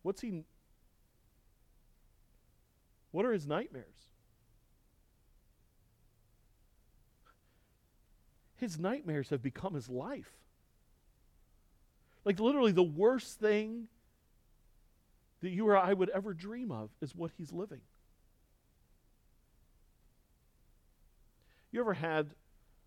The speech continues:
a nightmare that's so real it affects you all day? When I was a child, our house got broken into a number of times.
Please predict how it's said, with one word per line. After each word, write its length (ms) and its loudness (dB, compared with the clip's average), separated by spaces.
a 60 -2
nightmare 500 -2
that's 180 -6
so 300 2
real 520 0
it 60 -4
affects 400 -6
you 140 -2
all 100 -2
day? 240 -6
When 120 -6
I 20 0
was 120 -2
a 40 -10
child, 320 2
our 80 -2
house 240 -4
got 140 -8
broken 260 -2
into 240 -8
a 40 -8
number 200 -8
of 80 -12
times. 460 -12